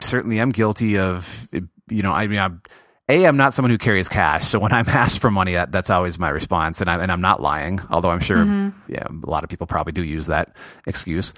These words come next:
Speaker 1: Um, though I don't know that I would just be, start handing out money anyway, um, 'cause you never, you know, my, my, I've become callous in the sense that it's always like, you don't know if the person is, <laughs> is actually homeless or is just trying to get money out of you. You know,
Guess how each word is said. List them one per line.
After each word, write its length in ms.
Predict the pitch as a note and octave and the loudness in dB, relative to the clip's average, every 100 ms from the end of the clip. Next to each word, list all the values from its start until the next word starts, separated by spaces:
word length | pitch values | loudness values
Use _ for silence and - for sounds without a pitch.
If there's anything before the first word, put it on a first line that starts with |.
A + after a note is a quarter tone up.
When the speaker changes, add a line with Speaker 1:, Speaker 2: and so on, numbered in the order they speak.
| - - - | -14 -20 -2
Speaker 1:
Um, 320 | F#2+ F#2+ F#2+ F2+ | 2 2 0 0
though 140 | A2 | 2
I 80 | A2 | 4
don't 140 | A#2 | 2
know 140 | A#2 G#2+ | 2 2
that 80 | G2 | 2
I 80 | |
would 120 | G2+ F#2+ | 2 0
just 200 | - - | -6 -6
be, 60 | |
start 220 | G2+ A2+ | -4 -2
handing 260 | - G#2 F#2 | -2 -2 -2
out 120 | E2+ | -2
money 240 | F#2+ F2+ F2+ | -2 -4 -4
anyway, 400 | F#2 D2+ D#2 E2 - - - | -4 -4 -6 -8 -10 -10 -2
um, 240 | F2+ F2 | 0 0
'cause 180 | A2 G2 | -4 -4
you 60 | |
never, 380 | F#2+ F2 F2 D#2+ | -4 -2 -4 -6
you 80 | F2 | -6
know, 180 | D#2+ E2+ _ | -8 -8 _
my, 240 | - A2+ G2+ | 0 0 2
my, 340 | A#2 A2 A2 F#2 _ _ _ | 2 2 0 -4 _ _ _
I've 220 | - A2 F#2+ | -2 -2 -4
become 280 | G#2+ C#3+ C3 | -2 0 0
callous 540 | A#2 A#2+ G#2+ F#2 - | 2 4 4 0 -2
in 60 | F#2+ | -4
the 80 | |
sense 340 | F#2 G2 G2 - | -2 -2 -2 -4
that 120 | F#2 | -6
it's 140 | F2 | -2
always 280 | F2+ F2+ F2+ | 0 0 -2
like, 180 | F2 E2+ | -4 -4
you 80 | G2 | -4
don't 220 | F#2+ F2 | -4 -2
know 440 | F#2+ F2+ E2+ E2 - _ _ _ | -2 -2 -6 -10 -14 _ _ _
if 140 | - - | -8 -6
the 80 | |
person 360 | - G2+ F#2 F#2+ | -6 -6 -6 -6
is, 140 | E2+ - | -8 -6
<laughs> 100 | - | -2
is 420 | C3 G#2 A#2+ A2 G2+ | 0 0 -2 -4 -2
actually 400 | G2 G2+ - F#2+ | -2 -2 -4 -4
homeless 500 | A2 A2+ A#2 A2 - | -4 -4 -2 0 0
or 100 | F2+ | 0
is 120 | F#2+ | -2
just 140 | F#2+ - | -4 -2
trying 140 | F#2+ | -2
to 40 | |
get 140 | F2+ F2+ | -2 -6
money 260 | G2+ G2+ | -6 -4
out 160 | G2+ G2 | -2 -2
of 100 | F#2 | -2
you. 180 | F#2+ F#2+ | -2 -2
You 80 | F#2 | -2
know, 160 | F#2 | -4